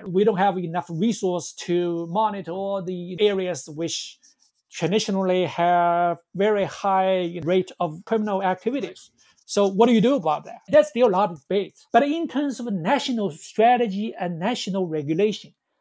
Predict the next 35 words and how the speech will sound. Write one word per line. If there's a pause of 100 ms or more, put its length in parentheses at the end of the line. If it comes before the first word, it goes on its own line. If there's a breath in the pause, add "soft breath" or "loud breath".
(180)
there's
none (140)
in
the
U
S. (160)
But
also,
I
want
to
point
out
that (600)
if
we
talk
about
at (140)
the
state
level,
there
are
regulations.
There
is
a
website
called
National
Conference
of
State (140)
Legislature.